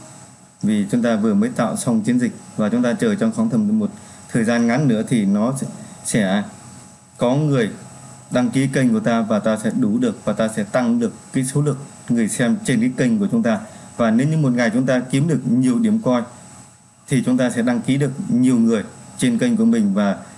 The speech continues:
trong vòng khoảng tầm một tuần trở lại thì chúng ta có thể đạt được số lượng là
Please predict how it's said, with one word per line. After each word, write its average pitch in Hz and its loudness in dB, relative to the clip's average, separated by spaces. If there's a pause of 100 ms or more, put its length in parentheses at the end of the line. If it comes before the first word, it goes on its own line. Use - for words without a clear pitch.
(140)
trong 131 2
vòng 113 2
khoảng 113 2
tầm 107 2 (840)
một 123 0
tuần 127 0 (1200)
trở 113 2
lại 127 0 (340)
thì 117 0
chúng 120 0
ta 120 2
có 113 -6
thể 107 0
đạt 113 0
được 110 0
số 127 -2
lượng 123 0
là 92 0